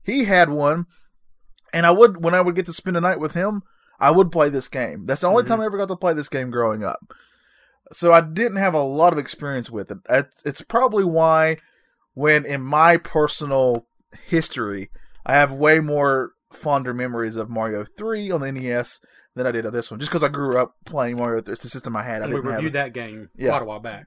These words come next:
Speaker 1: That's right. So I was very excited to get, to dive into this one, but, uh, I've only really,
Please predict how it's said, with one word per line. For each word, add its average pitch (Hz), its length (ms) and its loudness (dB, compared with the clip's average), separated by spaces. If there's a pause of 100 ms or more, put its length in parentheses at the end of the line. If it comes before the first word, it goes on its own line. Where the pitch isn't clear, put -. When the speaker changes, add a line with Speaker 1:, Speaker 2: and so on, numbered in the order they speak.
(100)
Speaker 1:
That's 123 160 -2
right. 113 220 -4 (340)
So 160 200 6
I 160 100 12
was 202 100 6
very 254 200 8
excited 196 360 4
to 151 80 -2
get, 135 400 -4
to 131 80 -12
dive 139 320 6
into 123 160 -4
this 120 240 -4
one, 104 240 -12
but, 226 300 10 (500)
uh, 135 300 4 (520)
I've 160 200 6
only 196 220 4
really, 165 580 2